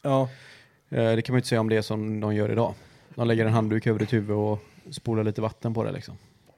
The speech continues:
Speaker 1: Ja, det är inte så påfynd-, inte så
Speaker 2: Nej, det är
Speaker 1: påhittigt det där.
Speaker 2: väldigt, väldigt tråkigt. Men det är ju dit vi är på väg som samhälle.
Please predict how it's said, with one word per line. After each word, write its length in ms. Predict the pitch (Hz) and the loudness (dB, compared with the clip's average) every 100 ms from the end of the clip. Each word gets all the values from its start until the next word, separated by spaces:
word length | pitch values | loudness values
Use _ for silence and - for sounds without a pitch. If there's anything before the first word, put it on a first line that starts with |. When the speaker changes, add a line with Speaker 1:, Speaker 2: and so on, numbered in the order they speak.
| _ _ _ _ _ _ _ _ _ _ _ _ - | _ _ _ _ _ _ _ _ _ _ _ _ -10
Speaker 1:
Ja, 80 | - | -2
det 100 | 202 | 0
är 40 | 226 | 0
inte 140 | 214 | -2
så 60 | 202 | -10
påfynd-, 440 | - - 151 196 | -8 -6 -6 -4
inte 160 | 208 196 | -6 -4
så 80 | 208 202 202 233 165 | -2 -2 -2 -6 -6
Speaker 2:
Nej, 380 | 147 160 160 156 | 0 4 4 4
det 160 | 151 | 4
är 20 | 156 | 4
Speaker 1:
påhittigt 200 | 147 147 | 2 0
det 40 | |
där. 60 | 143 | 2
Speaker 2:
väldigt, 500 | 120 139 - - 135 | 2 0 -4 -12 -4
väldigt 300 | 135 120 127 | -2 -2 -4
tråkigt. 540 | 131 107 - - - _ _ _ _ _ _ _ _ _ _ _ _ | -4 -6 -10 -18 -20 _ _ _ _ _ _ _ _ _ _ _ _
Men 180 | 120 113 | -4 0
det 40 | |
är 20 | |
ju 60 | 131 | 0
dit 220 | 127 - | 0 0
vi 120 | 113 | -2
är 40 | 110 | -2
på 140 | - | -2
väg 360 | 107 110 - - _ | -2 -2 -6 -16 _
som 200 | - 113 | -10 -8
samhälle. 400 | 113 113 113 110 | -6 -6 -6 -10